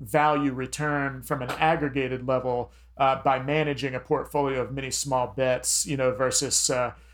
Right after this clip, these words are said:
sort of what, um, Paul's V C peers did back, you know, back when, I mean, I think there's a lot of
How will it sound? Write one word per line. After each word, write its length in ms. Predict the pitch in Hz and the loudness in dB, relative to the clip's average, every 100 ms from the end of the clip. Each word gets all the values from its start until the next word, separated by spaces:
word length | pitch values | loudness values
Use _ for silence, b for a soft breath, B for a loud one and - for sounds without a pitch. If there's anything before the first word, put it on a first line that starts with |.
| b | b
sort 260 | - 151 | 2 2
of 240 | 127 - 131 | 2 -6 0
what, 320 | 135 127 - - | 0 0 -6 -8
um, 340 | 127 120 120 117 - | -2 -2 -4 -12 -2
Paul's 540 | 139 123 113 - - - | 0 0 0 -2 -4 -8
V 220 | 120 143 | 0 2
C 240 | - 135 123 | 2 0 -4
peers 520 | - 139 131 123 - | 0 0 0 0 -4
did 520 | - 135 131 123 120 - | -4 -2 -2 -2 -10 -12
back, 320 | 143 131 127 | -2 0 0
you 120 | 147 139 | -6 -6
know, 80 | |
back 260 | 117 131 123 | 0 0 0
when, 100 | 131 | -6
I 40 | |
mean, 160 | 123 123 | -8 -6
I 80 | 120 | -8
think 180 | 139 127 | -8 -8
there's 160 | 117 | -6
a 40 | 127 | -2
lot 180 | 123 | 0
of 120 | 120 | -2